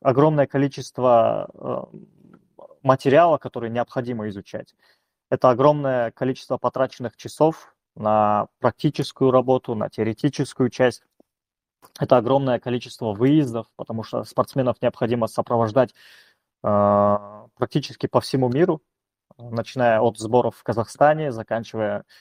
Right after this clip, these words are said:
э, пьедесталом, да, на Олимпийских играх, на чемпионатах мира и так далее.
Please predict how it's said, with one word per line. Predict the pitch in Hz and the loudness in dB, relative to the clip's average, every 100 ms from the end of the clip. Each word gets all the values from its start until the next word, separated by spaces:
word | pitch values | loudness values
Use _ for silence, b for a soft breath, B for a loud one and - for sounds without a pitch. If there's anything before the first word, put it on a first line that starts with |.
| b b _ - | b b _ -10
э, | - 101 101 101 | -6 -4 -4 -6
пьедесталом, | - 117 120 - 127 110 104 | -6 -4 -4 4 4 4 2
да, | 104 120 113 | -2 -2 -2
на | 107 107 | -6 -6
Олимпийских | 107 107 135 139 - 131 - | -6 -6 -6 -6 -6 -8 -6
играх, | 127 117 117 - _ - | -6 -4 -6 -10 _ -12
на | 117 - | -12 -12
чемпионатах | - 107 123 - - - | -6 0 0 0 -4 -4
мира | 120 110 | -4 -4
и | |
так | 104 101 | -4 -2
далее. | 113 107 104 | 0 0 -2